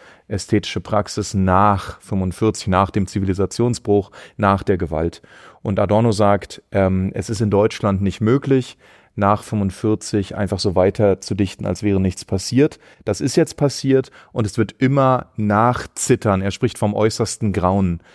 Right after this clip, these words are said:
was nachzittert in dem, in dem Gedicht. Und das heißt, ich würde dafür plädieren, Adorno so zu verstehen, dass er damit sagen will, ein Gedicht nach Auschwitz zu schreiben ist unmöglich, was nicht immer auch von Auschwitz spricht.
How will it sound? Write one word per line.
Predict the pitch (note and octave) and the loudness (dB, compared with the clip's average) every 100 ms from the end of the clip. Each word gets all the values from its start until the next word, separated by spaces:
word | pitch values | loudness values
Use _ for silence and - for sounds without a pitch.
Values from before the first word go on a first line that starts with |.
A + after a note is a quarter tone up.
| _ - | _ -4
was | G2+ G2 | -2 2
nachzittert | F#2+ G#2+ - - G#2 G#2 F#2+ - | 2 0 -4 -2 0 2 0 -2
in | - A2+ | -2 2
dem, | G#2 G2 F2+ - - _ | 4 2 0 -6 -20 _
in | - A2 | -2 2
dem | G#2 F#2+ | 2 2
Gedicht. | F2 - - - _ - - | 0 -4 -6 -20 _ -20 -6
Und | A#2+ G#2+ - _ | -2 -2 -4 _
das | A#2+ B2+ | 0 2
heißt, | B2 - B2 - - | 2 2 -2 -2 -2
ich | C3 C#3+ | 0 2
würde | C#3 A#2 | 4 4
dafür | A2+ A#2+ | 2 0
plädieren, | G#2 A2 A#2 A2 | 0 2 2 2
Adorno | G#2+ A2 | 2 2
so | G2 A2+ | 2 0
zu | - - | -2 -2
verstehen, | G#2 - A#2+ C3+ D3 | -4 -2 -2 0 0
dass | A#2 | 0
er | G#2 | 0
damit | G2 F#2+ - | 0 -2 -2
sagen | G2 G#2 G2+ | -2 0 0
will, | G2+ G2 F#2+ - - _ | 2 2 0 -8 -20 _
ein | - G2+ | -4 0
Gedicht | F#2+ A#2 A#2+ - | 0 0 -2 -2
nach | G2+ - | -2 0
Auschwitz | G#2+ - - A2 - | -2 -2 -4 -6 -6
zu | - | -10
schreiben | - G#2+ G#2 G#2 | -6 -2 0 0
ist | G2+ G#2 | -2 -2
unmöglich, | G2+ F#2+ A2 - A2+ - | 0 2 2 0 -2 0
was | G2+ | -2
nicht | G2+ F#2+ | -2 -2
immer | A2+ G#2+ - | 0 0 0
auch | G2 F#2+ | -2 -4
von | - G2 | -4 -4
Auschwitz | G2 F#2+ - G2 - | -2 -4 -4 -8 -8
spricht. | - G2+ F2+ - | -6 -4 -4 -8